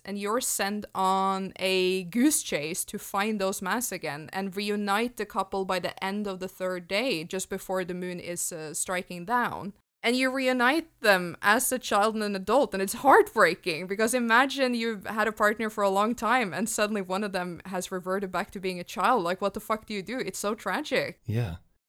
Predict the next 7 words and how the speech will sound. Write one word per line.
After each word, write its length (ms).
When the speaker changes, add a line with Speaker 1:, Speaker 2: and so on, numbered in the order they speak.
Speaker 2:
Be 100
a 60
series 440
of 100
very 260
strange 760
tales. 640